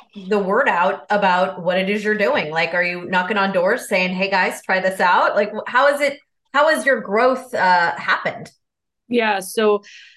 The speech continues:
Speaker 2: because I had experience working in retail as a buyer, I knew that I didn't wanna go into retail because they significantly reduced the price of your items and put them on very aggressive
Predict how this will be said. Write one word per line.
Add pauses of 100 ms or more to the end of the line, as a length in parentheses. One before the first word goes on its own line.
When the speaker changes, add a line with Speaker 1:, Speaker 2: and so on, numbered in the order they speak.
(200)
Speaker 2:
because
I
had
experience
working
in
retail
as
a
buyer,
I
knew
that
I
didn't
wanna
go
into
retail
because
they
significantly (360)
reduced
the
price (260)
of
your
items
and
put
them
on
very
aggressive